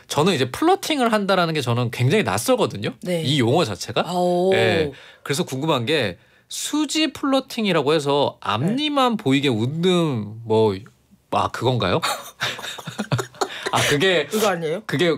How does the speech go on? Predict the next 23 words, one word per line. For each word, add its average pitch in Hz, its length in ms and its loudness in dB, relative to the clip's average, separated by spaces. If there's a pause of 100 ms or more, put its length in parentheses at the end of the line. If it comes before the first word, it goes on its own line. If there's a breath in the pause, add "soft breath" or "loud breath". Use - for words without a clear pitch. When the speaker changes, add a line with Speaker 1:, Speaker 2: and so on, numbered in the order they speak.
Speaker 1:
굉장히 139 320 2
어필을 185 320 2
할 165 100 2
수 151 220 -4
있는 156 200 0
그건가요? 123 520 0 (100)
Speaker 2:
<laughs> - 120 -8
왜냐면 262 380 2
저도, - 500 -2 (680 loud breath)
저도 285 260 -2
한번 302 220 2
해보고 330 320 2
싶어가지고 240 580 0
연습을 220 380 2
Speaker 1:
아, - 100 4
Speaker 2:
많이 170 160 4
Speaker 1:
네. 151 80 4
Speaker 2:
했어요. 175 480 0
근데 - 260 2
Speaker 1:
네. - 80 -6 (760 loud breath)
Speaker 2:
이렇게 214 300 -14 (340)
Speaker 1:
혹시 269 240 0
그러면 196 520 0